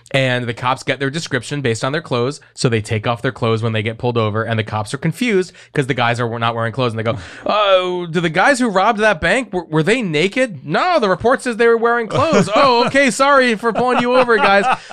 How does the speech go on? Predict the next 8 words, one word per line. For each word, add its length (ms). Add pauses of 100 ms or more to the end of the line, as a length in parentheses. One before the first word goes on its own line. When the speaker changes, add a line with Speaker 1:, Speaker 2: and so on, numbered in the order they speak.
(100)
Speaker 1:
So 140
it's, 200
and 160
it's 120
a 60
great 520
bit, 320 (600)
but, 320